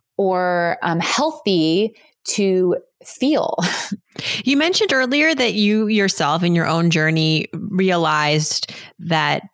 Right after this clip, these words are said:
Speaker 2: you had been implementing this hustle mentality in your, uh, ambitions as a actress and also, like, how you were earning and all of that. So to,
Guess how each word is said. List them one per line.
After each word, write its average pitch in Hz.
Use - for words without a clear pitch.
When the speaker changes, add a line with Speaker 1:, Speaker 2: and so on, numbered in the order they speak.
Speaker 2:
you 185
had 170
been 160
implementing 165
this 160
hustle 170
mentality 156
in 170
your, 160
uh, 185
ambitions 190
as 180
a 160
actress 202
and 170
also, 175
like, 160
how 190
you 185
were 165
earning 214
and 170
all 180
of 180
that. 180
So 190
to, 214